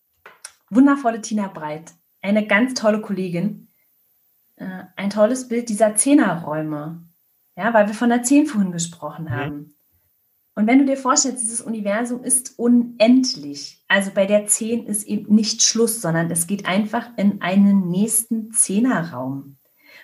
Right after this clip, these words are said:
Speaker 1: Und es gibt unendlich viele Zehnerräume. Ja, es ist ja nicht bei der Zehn, dann kommt die zwanzig, dreißig, es ist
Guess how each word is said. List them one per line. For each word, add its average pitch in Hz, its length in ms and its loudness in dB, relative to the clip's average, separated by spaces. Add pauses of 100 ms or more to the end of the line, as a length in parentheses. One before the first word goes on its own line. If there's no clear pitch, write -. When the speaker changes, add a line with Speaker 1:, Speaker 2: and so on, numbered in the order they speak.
Speaker 1:
Und 208 120 -2
es 214 140 -4
gibt - 240 -4
unendlich 214 920 2
viele 160 540 -6 (160)
Zehnerräume. 143 1120 0 (260)
Ja, 208 140 -6
es 254 140 -8
ist - 240 -12
ja 220 120 4
nicht - 460 2
bei 175 120 -4
der 180 200 -4
Zehn, 226 240 -2
dann 185 100 -4
kommt 190 160 -4
die 196 80 -4
zwanzig, 208 380 -4
dreißig, 202 360 -4
es 196 140 -8
ist - 340 -6